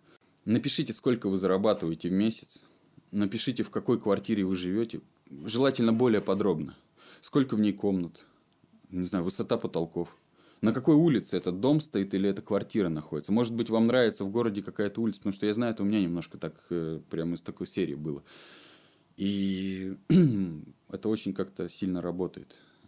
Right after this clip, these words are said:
Потом посмотрели, может быть, в семье у вас прибавление.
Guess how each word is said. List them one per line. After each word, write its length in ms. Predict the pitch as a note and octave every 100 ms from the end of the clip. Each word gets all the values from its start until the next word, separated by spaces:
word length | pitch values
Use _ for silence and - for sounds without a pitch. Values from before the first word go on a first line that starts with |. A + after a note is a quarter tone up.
| - _ -
Потом 280 | F#2+ C#3
посмотрели, 800 | B2+ - G2 G2 G2 E2+ D#2 - - _ _ _ _ -
может 260 | F#2+ E2+
быть, 320 | E2 - - - _ _ _ -
в 60 |
семье 300 | - F#2+ G2
у 60 | F#2+
вас 120 | E2+
прибавление. 680 | - E2+ F2 F2 E2+ E2